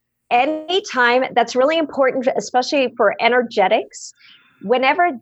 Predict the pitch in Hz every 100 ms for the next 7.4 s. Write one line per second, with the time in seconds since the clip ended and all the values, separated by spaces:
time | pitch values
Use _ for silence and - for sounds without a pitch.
0 | _ 269 254 269 262 277 226 233 - -
1 | - 208 254 226 - - - 226 254 -
2 | 214 208 - 240 240 - 208 226 226 202
3 | 214 233 208 208 208 - 196 196 262 -
4 | _ _ _ _ _ - - - - -
5 | - - - - _ _ 220 240 240 254
6 | 254 - 214 - 233 262 285 269 233 208
7 | 208 208 269